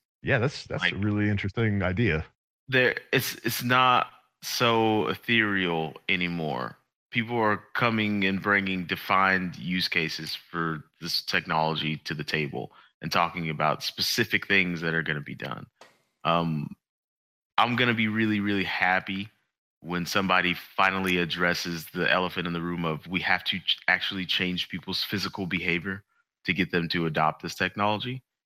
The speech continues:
Speaker 2: Um, nobody seems to see that thing, that writing on the wall. Maybe I should just do it. I don't know.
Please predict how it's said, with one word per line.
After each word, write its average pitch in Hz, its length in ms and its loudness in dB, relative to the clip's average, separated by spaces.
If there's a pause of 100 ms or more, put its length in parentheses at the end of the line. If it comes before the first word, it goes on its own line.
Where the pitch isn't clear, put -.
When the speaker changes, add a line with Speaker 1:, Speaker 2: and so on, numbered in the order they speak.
(280)
Speaker 2:
Um, 85 320 4
nobody 98 340 4 (280)
seems 101 400 0
to - 120 -8
see 101 360 0
that 98 340 2 (260)
thing, 101 600 0
that 87 180 2
writing 95 360 2
on 92 120 -2
the 90 60 -2
wall. 90 500 0 (380)
Maybe 90 340 4
I 87 40 4
should 82 180 2
just 85 180 -4 (100)
do 85 220 0
it. 90 140 -2 (500)
I 80 100 2
don't 80 140 -2
know. 80 300 0